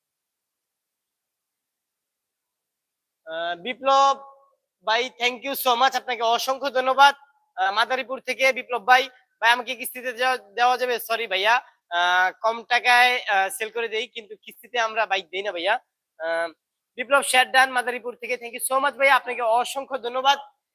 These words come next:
এক নজরে আজকে প্রত্যেকটা বাইক ধামাকায় দিয়ে দিব, প্রত্যেকটা বাইক ধামাকায় দিয়ে দিব, যেহেতু কালেকশন খুবই কম। আহ, কালেকশন আসবে অতি শীঘ্রই ইনশাল্লাহ, নিত্য নতুন কালেকশন চলে আসবে সম্রাট বাইক গ্যালারিতে।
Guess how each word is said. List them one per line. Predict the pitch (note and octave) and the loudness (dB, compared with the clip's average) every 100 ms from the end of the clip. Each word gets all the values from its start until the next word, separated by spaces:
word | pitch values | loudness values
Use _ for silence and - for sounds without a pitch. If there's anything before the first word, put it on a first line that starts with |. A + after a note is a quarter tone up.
| - | -2
এক | A#3 A#3+ | -2 0
নজরে | C#4 C#4 | -2 2
আজকে | C4+ B3+ C4 - C#4 | 4 4 4 0 -6
প্রত্যেকটা | - C4+ C4 C#4 C#4+ | -4 -6 -8 -8 -4
বাইক | C#4 B3+ | -2 -2
ধামাকায় | A#3 B3 B3+ A#3+ | -4 -4 -2 -2
দিয়ে | B3 | -4
দিব, | A#3 G#3 C4+ - _ _ _ C#4+ | -4 -4 -6 -6 _ _ _ -2
প্রত্যেকটা | C#4+ - C#4 D4 | -2 -2 -6 0
বাইক | C#4 A#3+ | 0 0
ধামাকায় | A#3 B3+ C4 | -2 -2 -2
দিয়ে | C4 | -2
দিব, | B3+ B3 | -4 -4
যেহেতু | B3 B3 | -4 -6
কালেকশন | A#3+ A#3+ B3 C#4 B3 | 0 0 0 -4 -8
খুবই | - C4 C#4+ | -8 -6 0
কম। | C4 C#4+ F#4 _ _ _ - | 2 2 -2 _ _ _ -4
আহ, | F#3+ G3 | -2 0
কালেকশন | A3+ B3+ C#4 | 0 -2 0
আসবে | B3 B3 A#3+ | 0 0 0
অতি | B3+ B3 | -2 -2
শীঘ্রই | A#3 C4 B3 C4 | -8 -8 -6 -6
ইনশাল্লাহ, | A#3 - A#3 B3 | -6 -6 -2 -2
নিত্য | A#3+ A#3+ C4 | -2 -6 -10
নতুন | B3+ B3+ | -10 -10
কালেকশন | A#3 A#3 - | -8 -8 -10
চলে | G#3 A#3 A#3+ | -12 -4 -2
আসবে | A#3 A3 C4 - _ _ - | -2 -2 -4 -4 _ _ -4
সম্রাট | A#3 A#3 B3 | -2 0 0
বাইক | C4 B3+ | -2 -2
গ্যালারিতে। | C4 C4 C4+ | -2 -2 2